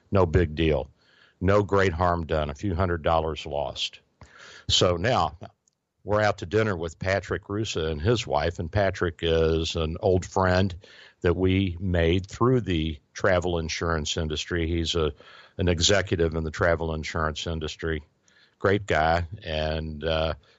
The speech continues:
a big hitter in that industry. And we were talking about the wallets, and he said, "You know, I've lost my wallet ten times, ten times in Canada."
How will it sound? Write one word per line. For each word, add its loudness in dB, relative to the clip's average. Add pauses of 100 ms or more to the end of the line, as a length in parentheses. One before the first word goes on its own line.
(120)
a -4
big 0
hitter 2 (160)
in -4
that 0
industry. -4 (1400)
And 4
we 6
were 4
talking 2
about 2
the -2
wallets, 2
and -4
he -2
said, 2
"You 2
know, 2 (260)
I've 0
lost 4
my 2
wallet -4
ten -6
times, -2
ten -2
times -2
in -6
Canada." -4